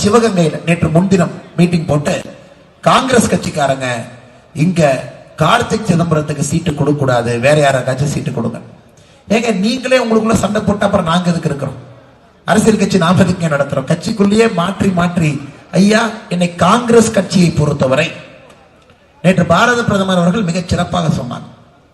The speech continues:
பாராளுமன்றத்தில் பேசும்பொழுது சொன்னார்கள், இரண்டாயிரத்தி பதினான்குல தோல்வி, இரண்டாயிரத்தி பத்தொன்பதுல வராத, வரலாறு காணாத தோல்வி.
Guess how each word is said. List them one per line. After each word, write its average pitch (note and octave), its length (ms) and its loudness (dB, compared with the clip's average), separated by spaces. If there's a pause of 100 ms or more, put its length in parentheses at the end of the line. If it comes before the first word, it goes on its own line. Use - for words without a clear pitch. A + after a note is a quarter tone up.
(300)
பாராளுமன்றத்தில் D3+ 720 0
பேசும்பொழுது C#3+ 580 0
சொன்னார்கள், D3 580 -2 (680)
இரண்டாயிரத்தி G3+ 680 4
பதினான்குல F3 580 2
தோல்வி, B2+ 360 -4 (220)
இரண்டாயிரத்தி A3 720 4
பத்தொன்பதுல G#3 760 4
வராத, G#3+ 400 4
வரலாறு A#3 540 6
காணாத G#3 340 4
தோல்வி. D3 320 0